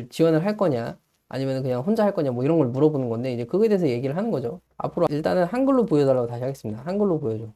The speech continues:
한글로 얘기를 하겠죠. 저는 지피티 오점일 코덱스는 지금 또 처음 써봅니다. 오늘은 딴 일을 하느라고 못했는데 한글로 보여달라고 하면 한글로 계획을 보여주겠죠.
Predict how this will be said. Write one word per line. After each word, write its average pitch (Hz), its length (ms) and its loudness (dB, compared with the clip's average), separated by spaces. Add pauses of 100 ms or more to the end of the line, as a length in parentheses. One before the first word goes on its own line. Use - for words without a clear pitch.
한글로 170 420 -2
얘기를 120 280 -6
하겠죠. 156 420 -10 (180)
저는 143 340 0
지피티 214 320 -4
오점일 156 460 0
코덱스는 185 460 -4
지금 139 280 -2 (100)
또 156 140 -4
처음 190 220 -2
써봅니다. 139 380 -2
오늘은 113 540 -4 (380)
딴 147 180 -8
일을 160 140 -2
하느라고 135 300 -2
못했는데 117 800 -8 (100)
한글로 175 300 0
보여달라고 131 340 0
하면 123 120 -4
한글로 165 380 -2
계획을 120 340 -6
보여주겠죠. 117 460 -8